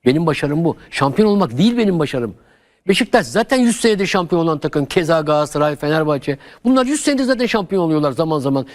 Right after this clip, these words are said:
Bir biri oluyor, bir öteki oluyor, bir öbürü oluyor. Oluyor zaten. Bunları herkes şampiyon yapabilir gelip. Ama ben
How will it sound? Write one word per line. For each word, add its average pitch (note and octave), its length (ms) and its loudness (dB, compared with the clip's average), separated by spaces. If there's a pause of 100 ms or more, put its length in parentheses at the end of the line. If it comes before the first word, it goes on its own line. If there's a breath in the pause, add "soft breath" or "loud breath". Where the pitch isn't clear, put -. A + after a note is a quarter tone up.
(140 loud breath)
Bir G#3+ 120 0
biri G3 140 4
oluyor, C#3+ 320 0
bir F#3 80 0
öteki E3+ 300 -2
oluyor, D#3 280 0
bir F#3+ 80 2
öbürü F#3+ 220 0
oluyor. F#3 240 0
Oluyor A3 280 0
zaten. F3 320 -4 (280 loud breath)
Bunları F#3+ 220 2
herkes G#3 260 -2
şampiyon F3+ 300 0
yapabilir F3+ 360 0
gelip. F3 320 -2 (380 loud breath)
Ama D#3 260 0
ben A3 220 -2